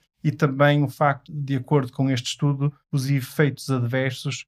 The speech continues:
serem reduzidos e bastante, no fundo, toleráveis. Por outro lado, digamos, os pontos fracos deste tratamento. Se é verdade que aqui não temos o problema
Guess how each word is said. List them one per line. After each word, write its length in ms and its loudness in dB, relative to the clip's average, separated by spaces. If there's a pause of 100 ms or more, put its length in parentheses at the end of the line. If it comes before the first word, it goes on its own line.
(100)
serem 720 0
reduzidos 1080 -2 (100)
e 200 -2
bastante, 680 -2 (340)
no 140 2
fundo, 380 0
toleráveis. 960 -2 (440)
Por 100 2
outro 180 -2
lado, 480 2
digamos, 400 -2
os 80 -2
pontos 300 0
fracos 600 2
deste 380 0
tratamento. 840 0 (320)
Se 280 -4
é 120 6
verdade 460 2
que 100 -2
aqui 240 0
não 240 4
temos 340 0
o 160 0
problema 880 4